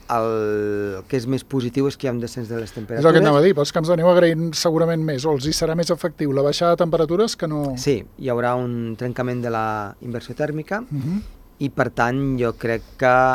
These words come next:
Speaker 1: tant el que és, eh, ja aquesta matinada, eh,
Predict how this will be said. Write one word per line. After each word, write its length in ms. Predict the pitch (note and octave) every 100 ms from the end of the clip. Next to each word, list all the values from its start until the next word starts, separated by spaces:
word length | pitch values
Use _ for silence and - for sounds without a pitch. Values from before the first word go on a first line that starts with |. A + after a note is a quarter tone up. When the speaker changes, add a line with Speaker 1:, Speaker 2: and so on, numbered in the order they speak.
| - - - -
Speaker 1:
tant 240 | B2 A#2
el 160 | A#2 A2
que 120 | B2+
és, 240 | A2+ - B2+
eh, 540 | A2+ A2+ A2 A2 G#2+
ja 140 | A2 A2+
aquesta 260 | G#2+ A#2+ A#2+
matinada, 600 | A2+ - A#2+ B2 G#2+ G2 - - - - -
eh, 420 | - A2+ A2 A2